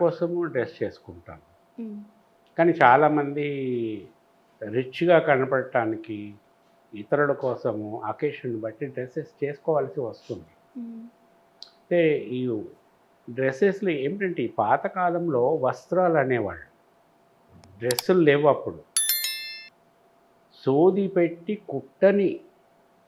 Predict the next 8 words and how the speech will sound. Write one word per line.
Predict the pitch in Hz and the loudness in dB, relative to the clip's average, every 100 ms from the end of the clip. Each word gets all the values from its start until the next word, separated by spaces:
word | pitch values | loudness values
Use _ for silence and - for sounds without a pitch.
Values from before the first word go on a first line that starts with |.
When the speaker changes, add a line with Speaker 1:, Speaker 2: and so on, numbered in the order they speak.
| _ _ | _ _
Speaker 1:
వస్త్రాలు | 110 123 - - 156 127 147 135 | -4 -2 -4 0 4 4 4 0
ధరించేవాళ్ళు. | 127 127 127 - 104 92 92 104 | -2 -2 -8 -6 -6 -8 -10 -8
వస్త్రము | 107 - 139 120 107 | -8 -2 -2 0 -4
అంటే | 107 156 160 - _ _ _ _ - | -6 -6 -6 -10 _ _ _ _ 6
శారీ | 131 143 175 139 | 10 10 8 4
ఉంది, | 110 104 110 | 2 0 -2
అది | 120 | 0
వస్త్రం. | 117 - 160 | -2 -2 0